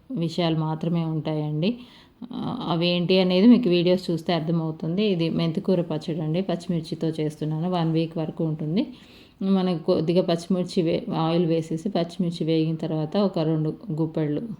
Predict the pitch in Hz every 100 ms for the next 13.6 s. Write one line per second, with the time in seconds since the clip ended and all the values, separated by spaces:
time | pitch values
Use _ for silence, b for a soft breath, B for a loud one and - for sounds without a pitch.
0 | - 180 160 156 156 156 147 151 151 170
1 | 156 160 156 180 170 151 165 165 156 147
2 | 147 - 180 156 160 - 165 156 226 B
3 | B B B B B 196 190 185 180 175
4 | 170 - 170 196 175 202 196 185 180 175
5 | 170 175 165 165 170 185 170 170 160 160
6 | 156 165 165 160 - 165 - 208 196 190
7 | 180 185 208 190 190 180 170 170 180 175
8 | 160 165 165 - 165 147 160 165 170 160
9 | 156 - 170 165 160 156 156 151 151 151
10 | 156 170 233 185 185 196 196 180 - 180
11 | - 170 170 170 156 165 160 160 156 165
12 | 170 175 165 160 160 175 147 160 160 165
13 | 160 156 156 156 156 196